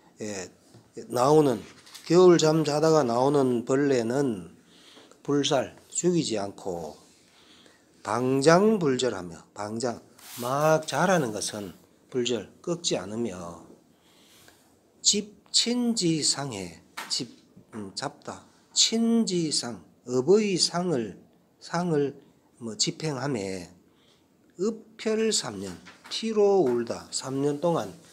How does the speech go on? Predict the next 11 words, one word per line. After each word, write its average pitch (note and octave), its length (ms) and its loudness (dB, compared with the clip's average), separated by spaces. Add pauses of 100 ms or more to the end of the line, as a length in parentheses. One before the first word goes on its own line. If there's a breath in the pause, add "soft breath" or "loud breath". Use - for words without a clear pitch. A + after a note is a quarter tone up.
(140 loud breath)
피눈물을 F3+ 640 2
흘려서 G#2 880 -2 (1120 soft breath)
미상현치, F#3 1700 0 (100)
미사-, C3+ 300 -4
일찍이 F3 800 -4
드러내지 D#3 560 4
않다. A2 280 -6 (200)
치, - 420 -2 (300 soft breath)
이를 A3 460 2
드러내지 C3+ 520 2
않다. G2 280 -14